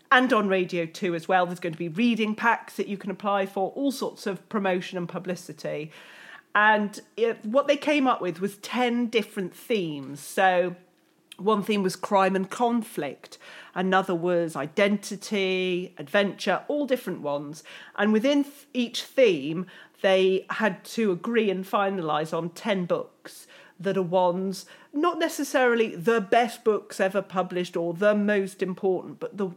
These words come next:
novels that shaped our world. Um, so I th-, I think we're gonna have Handmaid's Tale.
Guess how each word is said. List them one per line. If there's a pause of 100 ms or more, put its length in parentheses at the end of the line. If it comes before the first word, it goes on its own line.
novels
that
shaped (160)
our
world. (580)
Um, (500)
so
I
th-, (280)
I
think
we're
gonna
have
Handmaid's
Tale.